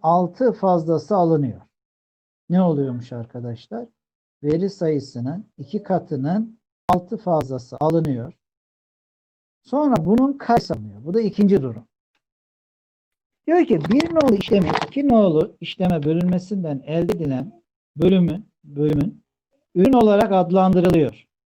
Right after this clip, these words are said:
Veri x olmak üzere x'in,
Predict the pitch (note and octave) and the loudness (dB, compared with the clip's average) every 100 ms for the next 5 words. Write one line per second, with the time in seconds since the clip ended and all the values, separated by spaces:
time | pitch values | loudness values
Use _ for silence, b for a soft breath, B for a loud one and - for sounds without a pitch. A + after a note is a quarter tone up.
0 | _ _ D3 F3+ D4 D4+ D4 C#4+ C4 A3+ | _ _ -2 0 0 -2 -2 -2 2 2
1 | A3+ A3+ C3+ B2 A2+ - F#3+ F#3 - B3+ | 2 0 -2 -6 -10 -8 -6 -6 -6 -8
2 | D4 | -10